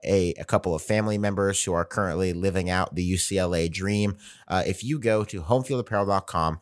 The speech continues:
slash collections slash S C D hyphen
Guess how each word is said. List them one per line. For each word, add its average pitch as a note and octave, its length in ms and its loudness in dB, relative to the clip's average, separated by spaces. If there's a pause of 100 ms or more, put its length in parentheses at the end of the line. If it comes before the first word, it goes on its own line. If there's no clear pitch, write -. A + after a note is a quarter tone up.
(220)
slash E2+ 420 2
collections A#2 680 0
slash E2 440 0 (120)
S C#3 200 6
C C3+ 220 0
D F2+ 360 0 (240)
hyphen D#3 500 -2